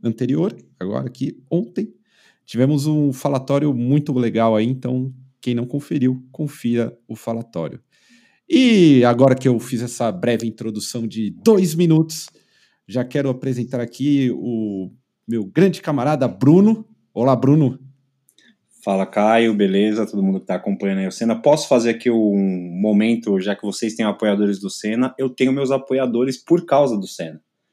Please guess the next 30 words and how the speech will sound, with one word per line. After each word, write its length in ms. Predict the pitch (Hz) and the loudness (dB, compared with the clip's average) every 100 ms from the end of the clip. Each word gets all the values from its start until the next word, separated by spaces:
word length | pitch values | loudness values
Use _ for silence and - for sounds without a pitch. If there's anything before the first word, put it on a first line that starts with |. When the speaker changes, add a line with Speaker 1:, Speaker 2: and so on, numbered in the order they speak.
| _ | _
Speaker 1:
Por 100 | 147 | -10
favor. 380 | 160 254 113 110 | -8 -4 -2 -2
Speaker 2:
Momento 300 | 101 113 123 | 0 0 0
Maguila 480 | 143 151 120 123 123 | 0 0 4 6 6
aqui, 240 | 95 - 95 | 2 0 -2
né? 140 | 95 | -2
<laughs> 280 | - - - - - | -2 -4 -8 -14 -2
Que, 460 | 127 123 117 110 101 - - - - | 4 6 6 4 2 -4 -14 -18 0
cara, 320 | 123 120 113 | 4 4 4
o 80 | 110 | 2
Paulo, 500 | - 127 147 131 101 95 | 4 6 6 4 2 -2
do 200 | 101 107 | -4 -4
nosso 400 | 101 104 104 110 | 0 2 0 -2
grande 280 | 104 110 110 | -2 -2 -2
camarada 480 | 110 104 101 101 101 | -2 0 0 -2 -2
da 80 | 101 | -2
Macaxa, 640 | 95 - 107 113 - 90 _ _ _ _ _ _ - | -2 -2 0 0 -4 -10 _ _ _ _ _ _ -2
mandou 460 | 101 123 131 127 131 | 4 6 6 6 4
pra 180 | 131 120 | 4 2
mim 360 | 117 123 139 | 4 4 2
um 120 | 131 | -4
café 380 | 131 123 - 113 | -2 -4 -2 -6
que 80 | 117 | -6
estou 180 | - 123 | -6 -4
tomando 280 | 110 110 104 | -2 0 0
nesse 240 | 123 - | -2 -4
momento, 340 | 87 92 101 | -4 -4 -4
maravilhoso. 640 | 104 110 95 85 92 101 - _ _ _ _ _ _ _ - | -2 -2 -4 -6 -8 -10 -18 _ _ _ _ _ _ _ -4
E 120 | 165 202 113 | 2 4 4
Speaker 1:
Ai, 280 | 78 73 | 0 -8